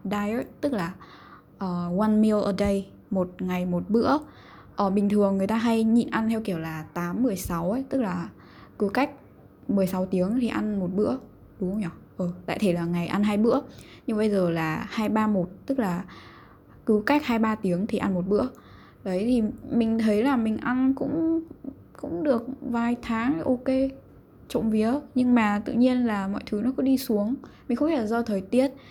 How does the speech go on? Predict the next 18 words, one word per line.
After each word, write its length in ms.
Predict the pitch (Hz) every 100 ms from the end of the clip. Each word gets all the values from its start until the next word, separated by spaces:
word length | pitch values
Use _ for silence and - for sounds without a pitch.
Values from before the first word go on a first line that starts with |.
| - -
hay 260 | - 226 220
là 300 | 208 185 190
do 200 | 208 214
chế 180 | 190 185
độ 140 | 220
ăn 200 | - 208
đấy 180 | 196 180
mình 160 | 214 208
ăn 160 | 214
không 200 | 208 226 220
khoa 140 | 208
học 220 | 208 190 -
hay 140 | - 208
là 140 | 190
kiểu 200 | 185 165
gì, 360 | 170 180 180 180 -
nhưng 220 | 208 208
mà 260 | 185 180